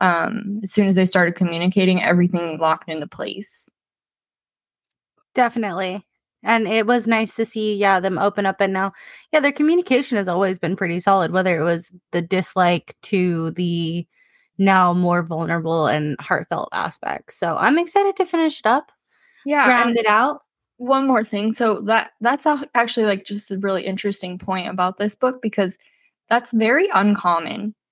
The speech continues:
Speaker 1: in enemies to lovers. Usually there's some kind of, like, big miscommunication trope in enemies to lovers, and that's not the case here. And it's just so, ah, this book is just very well done. It's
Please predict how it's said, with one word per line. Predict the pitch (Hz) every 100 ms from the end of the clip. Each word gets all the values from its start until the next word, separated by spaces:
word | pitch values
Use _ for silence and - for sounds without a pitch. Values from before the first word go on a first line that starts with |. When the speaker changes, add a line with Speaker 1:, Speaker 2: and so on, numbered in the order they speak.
| _ _ _ _
Speaker 1:
in | 202 196
enemies | 185 190 190 185 -
to | 190
lovers. | 165 147 - - - -
Usually | 214 247 339 302
there's | 254 233
some | 226 214
kind | 226 214 214
of, | 208 190
like, | 180 175
big | - 185 180 185 _ _ _ _ _ _ -
miscommunication | 208 196 - 202 185 185 185 180 180 170
trope | - 180 170 208 - - _ _ _ _ _ _ -
in | 196 190 190 185 - _ _
enemies | 202 202 208 208
to | -
lovers, | 208 202 233 254 254
and | 208
that's | 202 214
not | 214 208 208 220
the | 226 190 -
case | - 156 190
here. | 226 233
And | 233 190 185 -
it's | 196 - -
just | 220 208
so, | - 202 202 208 _ _ _ _ _ _ -
ah, | 226 214 -
this | 226
book | - 277 392
is | 381
just | 285 -
very | 190 185
well | 175 170
done. | 170 165 156 -
It's | 190